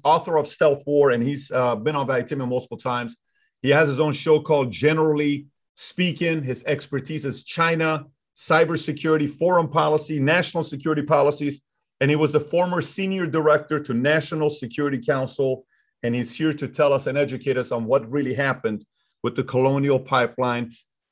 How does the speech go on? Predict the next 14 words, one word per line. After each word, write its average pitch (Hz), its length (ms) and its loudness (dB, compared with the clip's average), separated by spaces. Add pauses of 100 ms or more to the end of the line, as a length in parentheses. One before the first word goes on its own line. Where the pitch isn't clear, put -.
(100)
General 131 280 4
Robert 147 300 2
Spalding, 151 440 2
thank 143 200 2
you 139 60 -2
so 147 120 -2
much 139 140 0
for 135 100 -2
being 127 140 -2
a 123 60 -2
guest 123 200 0
on 120 80 -2
Valuetainment 117 380 -2
again. 104 340 -8